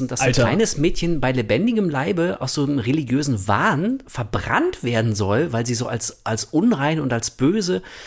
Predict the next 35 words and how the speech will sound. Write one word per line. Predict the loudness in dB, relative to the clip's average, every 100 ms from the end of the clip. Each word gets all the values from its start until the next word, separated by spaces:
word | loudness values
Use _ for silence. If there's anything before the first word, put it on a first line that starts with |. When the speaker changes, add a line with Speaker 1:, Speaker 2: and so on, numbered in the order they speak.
| -14 -2
Speaker 1:
gesehen | 0 2 2 2
wird. | -2
Sie | 0 0
wird | 2
von | 0
ihren, | 2 2 2 2
äh, | 0 0
Mitschülerinnen | 0 0 -4 -2 2 2 0
so | -4
als | -4 -4
Hexe | -4 -4 -4
beschimpft | -4 -2 -2 -2
und | -4
so. | -2
Also, | 0 0
emotionales | 2 2 4 2 2 0 -2
Trauma | -2 0 0
kommt | 0 0
jetzt | 0 0
auch | 0
noch | 2
dazu. | 0 0 2 2 0 -10 -4
So, | 0 4
selbst, | 6 4 0 0
selbst | 0 2
wenn | 2
wir | 2
den | 2
ganzen | 0 -2
okkulten | -2 2 2 2 -2
Scheiß | -2 -2 0
mal | 0 -2 -4
so | -4
rausnehmen. | 0 0 0 -4 -4 -12 -16 -16 -12 0
Ähm, | 4 4 2